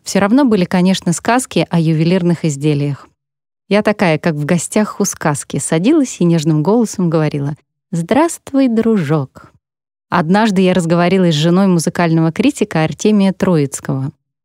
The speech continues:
и она мне рассказала: "Знаете, когда у нас с Артемием родился ребенок, он был очень беспокойный, я не спала неделями, уже не было никаких сил. И однажды мы включили ему "Магазин на диване".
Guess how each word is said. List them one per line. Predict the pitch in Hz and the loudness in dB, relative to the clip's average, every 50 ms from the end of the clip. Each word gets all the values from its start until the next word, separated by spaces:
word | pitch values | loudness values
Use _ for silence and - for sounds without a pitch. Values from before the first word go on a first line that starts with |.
| _ _ _ _ | _ _ _ _
и | - - | -4 -2
она | 180 170 160 165 190 214 | 0 2 2 2 2 2
мне | 240 208 196 185 | 2 2 2 2
рассказала: | 185 170 - - - 180 170 160 156 143 135 135 135 131 139 - _ _ _ _ _ _ | 0 -2 -6 -4 -4 -4 -2 0 -2 -2 -2 -2 -4 -6 -8 -12 _ _ _ _ _ _
"Знаете, | - 151 175 220 247 269 220 - 190 | -4 0 2 2 2 2 2 0 -2
когда | - 180 175 175 196 | -2 -2 0 0 2
у | 196 | 2
нас | 196 185 - | 2 0 0
с | - 185 | 0 -2
Артемием | 180 180 - - 214 202 190 175 165 160 151 147 143 151 | -2 -4 -2 -2 0 2 2 4 4 2 2 2 2 0
родился | 156 170 165 156 180 175 - - 170 | 0 0 0 0 0 -2 0 -2 -2
ребенок, | 160 175 160 165 202 233 262 220 175 151 - - - _ _ _ _ _ _ _ - | -2 -2 0 0 2 2 2 2 2 0 -2 -8 -18 _ _ _ _ _ _ _ -2
он | 180 180 175 | 0 0 2
был | 165 185 185 | 2 2 2
очень | 190 185 - - 170 165 | 2 0 0 0 0 0
беспокойный, | 151 160 - - 151 147 - - - 220 233 240 214 185 165 147 143 | 0 -2 -6 -6 -6 -6 -6 -2 0 2 2 4 4 2 2 2 0
я | 135 143 165 | 0 0 2
не | 165 160 | 2 2
спала | 156 - - - 170 175 170 | 0 -2 -2 -2 0 2 2
неделями, | 160 151 151 139 131 165 196 220 214 185 160 147 139 135 131 - _ _ _ _ _ _ | 2 2 0 0 0 0 2 2 2 2 2 0 0 -2 -4 -10 _ _ _ _ _ _
уже | 180 170 156 180 | -2 0 2 2
не | 180 190 226 | 2 2 2
было | 220 214 202 185 | 2 2 2 2
никаких | 170 165 156 - 170 165 - - 190 - | 2 2 2 0 -2 -2 0 -2 -4 -4
сил. | - - - - 143 135 127 131 131 - _ _ _ _ _ _ _ _ _ | -4 -10 -6 -6 -4 -4 -4 -8 -10 -12 _ _ _ _ _ _ _ _ _
И | - 180 | -2 0
однажды | 180 185 170 190 233 269 277 269 233 220 | 0 2 2 2 2 2 2 2 2 2
мы | 196 196 196 | 2 2 2
включили | - - - 180 180 - - - 254 247 220 | 0 -2 -2 -2 -2 -2 0 0 2 2 2
ему | 190 175 165 160 | 2 2 2 2
"Магазин | 156 156 151 147 175 170 165 156 190 226 226 214 | 2 2 2 2 0 0 0 0 2 2 2 2
на | 202 | 2
диване". | 190 180 196 175 147 143 135 131 131 131 131 135 | 0 0 -2 -2 0 -2 0 0 -2 -2 -4 -6